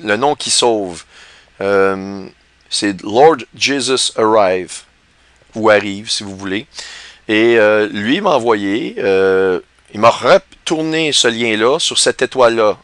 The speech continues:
le lien de cette étoile, vous le voyez ici. Bon, alors,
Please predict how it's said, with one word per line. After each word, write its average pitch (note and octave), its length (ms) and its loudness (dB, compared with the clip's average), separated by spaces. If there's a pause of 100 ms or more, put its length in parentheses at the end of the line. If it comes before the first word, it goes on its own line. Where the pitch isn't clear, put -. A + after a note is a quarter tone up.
(220)
le G#2 100 -2
lien G#2+ 220 -4
de A#2+ 100 -10
cette - 220 -4
étoile, A2 340 0
vous F#2+ 160 -8
le F#2+ 60 -12
voyez A2 320 -4
ici. G#2 340 -6 (880)
Bon, F2 160 -8 (480)
alors, - 400 2